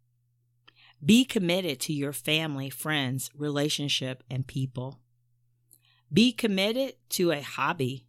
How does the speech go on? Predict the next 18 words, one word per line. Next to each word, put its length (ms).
a 80
hustle, 640
something 540
you 260
really 480
enjoy. 640
Be 160
committed 560
to 100
your 180
career, 640
your 220
job, 540
your 200
learning, 580
excelling 800
to 160
be 480